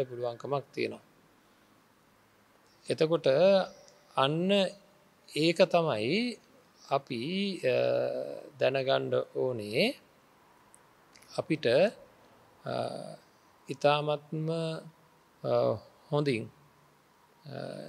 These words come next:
තේරුම් ගන්න පුළුවන්කම තියෙන්න ඕනේ. මේ ඒ ඒ අවස්ථාවේදී දැනෙන ගතිය. දැන් මරණය කියන එකේදී ඒ මරණය අවස්ථාවේ මෙන්න මේක තමයි අනිත්‍ය ලක්ෂණය, මෙන්න මේ තමයි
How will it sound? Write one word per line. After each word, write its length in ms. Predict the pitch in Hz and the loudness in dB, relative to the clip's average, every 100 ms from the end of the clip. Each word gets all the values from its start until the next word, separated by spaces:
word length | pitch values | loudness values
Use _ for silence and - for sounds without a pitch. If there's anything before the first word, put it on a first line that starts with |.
| - - - _ _ - | -18 -20 -20 _ _ 0
තේරුම් 360 | 139 139 143 | 4 4 2
ගන්න 260 | 139 135 131 | 2 2 2
පුළුවන්කම 580 | 131 127 127 131 123 127 120 | 0 0 0 0 -2 -6 -4
තියෙන්න 340 | 127 120 117 | -4 -4 -4
ඕනේ. 580 | 123 135 127 117 135 247 - _ _ _ _ _ _ _ _ - | -6 -6 -8 -6 -8 -8 -12 _ _ _ _ _ _ _ _ -12
මේ 640 | 131 147 175 190 196 190 - - _ _ _ | 0 4 6 6 4 0 -8 -20 _ _ _
ඒ 260 | - 156 165 175 | -2 2 2 0
ඒ 220 | 180 180 180 | -2 -2 0
අවස්ථාවේදී 1400 | 139 139 131 - - 156 156 160 160 156 165 165 165 151 - | 2 0 -2 -4 0 0 0 -2 -6 -6 -4 -4 -4 -8 -6
දැනෙන 360 | 123 120 139 151 143 | -4 -2 -2 -2 -2
ගතිය. 400 | 127 123 127 120 | 0 0 -2 -2
දැන් 140 | 120 | -2
මරණය 640 | 113 113 127 139 139 139 | -2 -2 0 0 -2 -2
කියන 260 | 131 143 139 | -2 -2 -2
එකේදී 720 | 139 135 139 139 135 147 160 165 _ _ _ _ _ - | -4 -4 -2 -2 -4 -4 -4 -6 _ _ _ _ _ -2
ඒ 120 | 135 | 0
මරණය 400 | 135 123 123 135 | 2 4 4 4
අවස්ථාවේ 400 | 139 135 - 147 | 2 2 2 2
මෙන්න 300 | 143 123 135 | 4 0 0
මේක 220 | 139 139 139 | 0 2 2
තමයි 540 | 139 139 139 139 139 - | 0 0 0 0 -2 -4
අනිත්‍ය 340 | 120 117 - 135 | -8 -6 0 4
ලක්ෂණය, 440 | 131 131 151 143 139 | 4 2 -2 -2 -2
මෙන්න 220 | 127 123 127 | -4 -4 -4
මේ 160 | 131 | -4
තමයි 480 | 131 131 135 135 135 | -2 0 0 0 -2